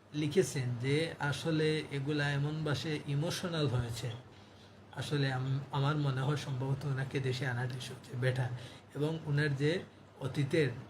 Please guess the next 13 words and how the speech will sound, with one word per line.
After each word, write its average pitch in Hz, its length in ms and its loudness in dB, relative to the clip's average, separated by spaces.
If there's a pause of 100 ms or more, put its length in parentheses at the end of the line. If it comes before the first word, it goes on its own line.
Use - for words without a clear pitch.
(300)
যে 127 120 2
ভুলগুলো 160 540 4
রয়েছে 139 360 4
এগুলো 139 280 2
শুধরানোর 147 640 4
চেষ্টা 143 320 2
করার 131 320 2 (500)
জন্য 135 220 4
ওনাকে 135 380 0
দেশে 131 280 2
আমন্ত্রণ 127 440 2
করার 127 320 0
জন্য 127 340 0